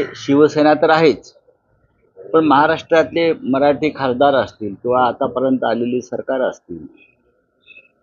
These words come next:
त्यांनी मराठी भाषेला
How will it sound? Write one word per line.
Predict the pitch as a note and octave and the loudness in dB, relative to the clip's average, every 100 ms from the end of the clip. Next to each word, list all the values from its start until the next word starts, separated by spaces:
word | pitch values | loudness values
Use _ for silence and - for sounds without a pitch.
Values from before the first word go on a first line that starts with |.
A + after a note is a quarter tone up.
| C6+ C6+ _ _ _ _ _ _ _ _ | _ _ _ _ _ _ _ _ _ _
त्यांनी | C3 C#3+ D#3+ | 2 4 4
मराठी | C#3 C3+ D3 E3 | 4 2 2 0
भाषेला | C3+ A#2+ C3+ A#2+ | -2 -2 -2 -2